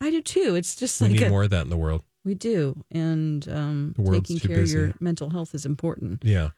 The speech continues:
Speaker 1: Um,
Speaker 2: Well, thanks, Lil Jon.
Speaker 1: He also wanted to break generational curses past. And this is a quote from Lil Jon. "I think I was like most young black men. We internalize issues and we tuck them away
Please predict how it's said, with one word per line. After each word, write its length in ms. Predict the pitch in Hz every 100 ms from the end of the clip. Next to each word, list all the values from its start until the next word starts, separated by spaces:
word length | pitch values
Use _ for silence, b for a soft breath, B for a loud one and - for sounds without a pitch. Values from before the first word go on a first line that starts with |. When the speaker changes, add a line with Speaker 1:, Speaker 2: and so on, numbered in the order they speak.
| _ _ _
Speaker 1:
Um, 680 | 165 143 131 - 55 - -
Speaker 2:
Well, 80 | 175
thanks, 380 | - 247 320 -
Lil 160 | 92
Jon. 340 | 80 82 90 135 b b
Speaker 1:
He 100 | 359
also 340 | 381 - -
wanted 340 | 269 285 285 247
to 180 | - 233
break 360 | 208 262 269
generational 840 | - 247 233 208 196 208 - 233 208
curses 720 | - 202 196 254 240 - - _ _
past. 680 | 214 190 220 370 - - - _ _ _ _
And 300 | 214 196 202
this 180 | 202 214
is 140 | 233
a 60 | 220
quote 320 | - - 226
from 140 | - 226
Lil 180 | 208
Jon. 360 | 202 220 220 254 -
"I 100 | 202
think 340 | 233 220 220 -
I 160 | 208
was 380 | 208 202 175 -
like 220 | 208 190
most 340 | 196 208 285 -
young 220 | 226 180
black 320 | 170 160 151
men. 380 | 175 160 160 202
We 180 | 190 190
internalize 580 | 180 - 214 220 196 180
issues 320 | 196 - 233
and 100 | 208
we 80 | 180
tuck 280 | 175 214 208
them 120 | 202
away 440 | 170 160 180 208